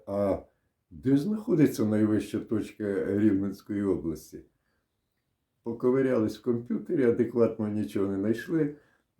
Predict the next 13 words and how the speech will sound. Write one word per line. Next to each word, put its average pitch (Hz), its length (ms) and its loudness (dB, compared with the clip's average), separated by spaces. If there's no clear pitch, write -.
Е, 90 120 -6
я 117 380 0
був 82 500 -4
в 95 180 0
Рівному, 98 680 2
е, 85 220 -4
зустрівся 101 840 -2
з 92 520 0
викладачем, 104 1000 0
е, 82 340 -4
Рівненського 101 680 0
водного 95 420 0
університету 95 1080 -4